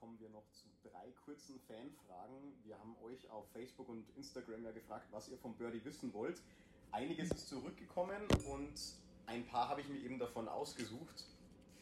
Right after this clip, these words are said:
Der Kevin hat gleich eine relativ anspruchsvolle Frage, und zwar, was hat denn Landshut, was die anderen Stationen bisher nicht hatten?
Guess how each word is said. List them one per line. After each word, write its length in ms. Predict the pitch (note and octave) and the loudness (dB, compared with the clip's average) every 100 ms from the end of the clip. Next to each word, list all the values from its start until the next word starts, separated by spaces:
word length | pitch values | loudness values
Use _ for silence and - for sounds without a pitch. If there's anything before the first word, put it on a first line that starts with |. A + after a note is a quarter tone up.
| - | 0
Der 140 | A#2+ A#2 | 2 2
Kevin 560 | - B2 D3 F3+ F#3 - - | 2 2 4 2 0 -6 -10
hat 260 | - C3 - | -4 -4 0
gleich 560 | A2 A2 D3 - - - - - - - - - - - - - | 2 4 2 -4 -10 -12 -16 -16 -16 -18 -8 -4 -4 -4 -12 -10
eine 180 | - C3 | 4 6
relativ 520 | B2 D#3+ E3 - E3 | 8 8 6 2 0
anspruchsvolle 720 | - G#3 - D#3 A#2+ - A#2 A2+ | 4 4 2 -6 -4 0 2 0
Frage, 480 | - - C3 D3+ | -2 2 4 4
und 140 | C#3 B2 | 2 0
zwar, 400 | - A2+ C3+ - - - - - - - - - | 2 2 2 0 -10 -14 -14 -16 -16 -16 -10 -2
was 320 | G#2 - - | -2 -2 -6
hat 200 | D3 - | -8 -2
denn 280 | C3+ B2+ A#2 - | 0 2 -2 -4
Landshut, 520 | G#2 F#2 C3 - - - - - | -2 0 0 -4 -8 -10 -10 -8
was 280 | F2+ - | -8 -6
die 140 | A#2+ A2 | -6 -6
anderen 520 | G2 B2 C#3 B2 A#2+ A#2+ - | -2 2 2 0 -2 -4 -4
Stationen 760 | G#2+ F#2 - G#2+ A#2 A2+ G#2+ A2 | -4 -4 -6 -2 0 0 -4 -2
bisher 340 | A#2+ A2+ A2+ G2 | -2 -2 -4 -2
nicht 360 | A2 - - | -2 -4 -10
hatten? 260 | F2+ - | -12 -10